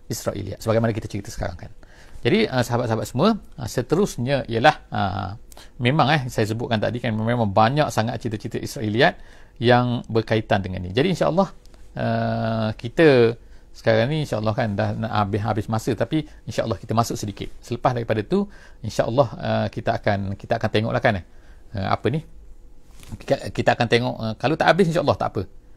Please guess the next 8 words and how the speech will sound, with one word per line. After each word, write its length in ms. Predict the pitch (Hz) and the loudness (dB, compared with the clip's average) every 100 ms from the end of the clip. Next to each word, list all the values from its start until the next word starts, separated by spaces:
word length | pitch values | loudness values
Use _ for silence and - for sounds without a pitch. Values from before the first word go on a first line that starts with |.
| - | -18
Kita 160 | - 135 | -2 0
akan 120 | - | 2
sambung 280 | 131 123 123 | 2 4 2
akan 160 | 113 98 | 0 -2
datang 320 | 98 104 90 | 2 2 2
insya-Allah, 320 | - 95 - 110 | -8 -10 -12 -14
eh. 40 | - - - - - - | -16 -20 -20 -20 -12 0
Jadi 200 | 135 | 2